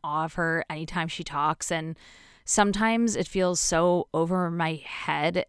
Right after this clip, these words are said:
and then other times it's exactly in my head, and I'm like, "Wow, why can I not articulate things like that?" Um, but it was awesome, and she announced that she got a second book deal, which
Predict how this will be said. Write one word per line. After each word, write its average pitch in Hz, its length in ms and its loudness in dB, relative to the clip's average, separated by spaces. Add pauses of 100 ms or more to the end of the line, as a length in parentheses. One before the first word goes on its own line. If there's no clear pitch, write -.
and 175 140 0
then 165 260 -2
other 160 200 -2
times 175 600 -2
it's - 400 -2 (320)
exactly 165 800 -2
in 160 300 -6
my 196 220 -2
head, 220 380 0
and 175 160 -4
I'm 165 180 -4
like, 160 260 -4
"Wow, 151 300 -4
why 156 220 -4
can 170 160 -8
I 160 100 -6
not 156 300 -4
articulate 226 640 -6
things 294 260 -8
like 302 180 -4
that?" 311 260 2 (500)
Um, 180 480 6
but 196 260 4
it 202 60 2
was 208 160 0
awesome, 180 640 4
and 170 420 0
she 170 640 0
announced 170 440 -2
that 160 200 -2
she - 300 -4
got 170 220 -2
a 165 60 -4
second 180 460 -2
book 175 200 -8
deal, 151 440 -6
which - 440 -6